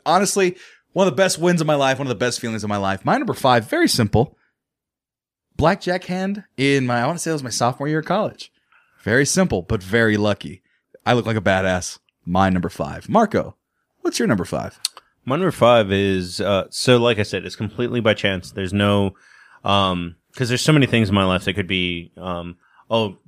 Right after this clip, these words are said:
Speaker 2: you got lucky 'cause I made this connection," whether it's friendship, uh, this professional connection now,
Speaker 1: Right.
Speaker 2: um, work,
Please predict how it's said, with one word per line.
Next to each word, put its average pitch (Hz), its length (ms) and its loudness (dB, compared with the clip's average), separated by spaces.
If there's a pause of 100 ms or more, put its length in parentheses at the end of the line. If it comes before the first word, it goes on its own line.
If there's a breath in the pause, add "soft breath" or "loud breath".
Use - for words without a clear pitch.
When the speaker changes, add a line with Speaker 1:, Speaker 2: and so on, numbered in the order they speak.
Speaker 2:
you 107 260 -6
got 101 300 0
lucky 110 380 0
'cause 92 180 -6
I 92 60 -2
made 90 180 -6
this 90 140 -10
connection," 98 600 -4 (120)
whether 87 200 -6
it's 85 100 -10
friendship, 101 540 0 (380)
uh, 90 140 0
this 95 160 -14
professional 107 580 -2
connection 104 480 -4
now, 107 200 -2
Speaker 1:
Right. 90 280 0 (220 loud breath)
Speaker 2:
um, 90 500 -2 (220)
work, 104 440 -2